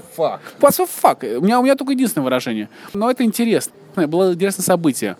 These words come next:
Speaker 2: Так называемое, э, «Вечер в музее». Был открыт музей, Тель-Авивский художественный музей. Было
Speaker 1: Мгм.
Speaker 2: Дада, Дада, что-то такое, «Дада Найт». Это устраивал Тедер Ф М. Тедер Ф М — это радио, которое работает только летом.
Speaker 1: На котором ты тоже выступал?
Speaker 2: На радио не,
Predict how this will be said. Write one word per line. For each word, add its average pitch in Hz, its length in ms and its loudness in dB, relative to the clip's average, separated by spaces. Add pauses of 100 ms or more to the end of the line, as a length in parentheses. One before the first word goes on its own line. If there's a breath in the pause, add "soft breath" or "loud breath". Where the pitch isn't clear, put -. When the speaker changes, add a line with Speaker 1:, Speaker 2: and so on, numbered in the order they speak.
Speaker 2:
Так - 120 -14
называемое, 156 720 2 (100)
э, 131 160 0
«Вечер 160 340 2
в 135 40 -2
музее». 151 500 0
Был 185 140 2
открыт - 260 -4
музей, 143 340 2
Тель-Авивский 135 380 -2
художественный 131 420 0
музей. 127 320 0
Было 139 200 -2
Speaker 1:
Мгм. 139 80 -6
Speaker 2:
Дада, 147 300 4
Дада, 151 380 2
что-то 131 220 -6
такое, 127 260 -2
«Дада 127 220 -2
Найт». 220 500 -2
Это 165 260 2
устраивал 208 480 2 (220)
Тедер 175 240 2
Ф 160 240 -4
М. 101 180 -4
Тедер 214 360 2
Ф - 160 -4
М — 185 340 0
это 127 560 -2 (400 loud breath)
радио, 156 720 4
которое 156 440 4
работает 143 420 -2
только 170 220 0
летом. 147 460 0 (300)
Speaker 1:
На 120 120 -8
котором 123 280 -2
ты 113 120 -2
тоже 165 320 0
выступал? 139 580 0 (260)
Speaker 2:
На 131 200 2
радио 170 260 2
не, 160 180 -2